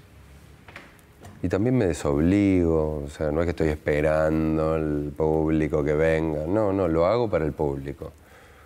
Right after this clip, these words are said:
Que lo agarre quien lo agarre, me desobligo, me olvido, ya está, no.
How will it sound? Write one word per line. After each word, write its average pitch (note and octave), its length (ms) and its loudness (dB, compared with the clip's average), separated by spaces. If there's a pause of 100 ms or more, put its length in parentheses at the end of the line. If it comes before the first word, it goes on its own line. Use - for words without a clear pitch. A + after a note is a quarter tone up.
(100)
Que - 80 -6
lo C#2+ 120 0
agarre F2+ 320 0
quien D#2+ 180 0
lo D2+ 80 2
agarre, G#2 380 2
me D#2+ 140 2
desobligo, F2 640 2
me D#2+ 120 0
olvido, F#2+ 640 2
ya E2+ 100 0
está, D#2+ 180 -10
no. D#2 80 -6